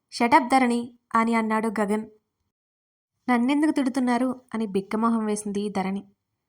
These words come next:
ఆమె నడుము పట్టుకొని ఎత్తి కార్ బానెట్ మీద కూర్చోబెట్టాడు. అప్పటికే ఊరంతా వినబడేలా అరిచింది ధరణి.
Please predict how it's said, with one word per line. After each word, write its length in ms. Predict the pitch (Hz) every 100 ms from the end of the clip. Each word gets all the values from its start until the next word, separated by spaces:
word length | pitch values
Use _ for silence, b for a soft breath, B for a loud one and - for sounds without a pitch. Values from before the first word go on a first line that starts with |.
| _ _ -
ఆమె 200 | 285 294
నడుము 280 | 247 226 285
పట్టుకొని 640 | 320 294 240 220 220 - _ -
ఎత్తి 600 | 214 208 - 349 269 - _ _ -
కార్ 260 | 294 285 277
బానెట్ 340 | 262 240 233
మీద 100 | 220
కూర్చోబెట్టాడు. 840 | 226 - 220 208 233 220 202 214 214 _ _ _ _ _ -
అప్పటికే 680 | 220 247 - 320 - 240 247 -
ఊరంతా 440 | 269 320 302 277 269
వినబడేలా 640 | 233 220 214 220 226 226
అరిచింది 420 | 214 214 233 220 220
ధరణి. 360 | 214 208 208